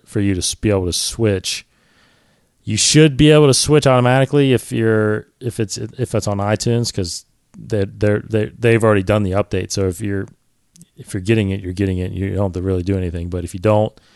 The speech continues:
and all of a sudden you don't find that you're getting updated, you're, you're gonna probably have to resubscribe. So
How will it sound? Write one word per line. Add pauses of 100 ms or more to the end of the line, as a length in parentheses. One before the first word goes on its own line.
(320)
and
all
of
a
sudden
you
don't
find
that
you're
getting
updated,
you're,
you're
gonna
probably
have
to
resubscribe.
So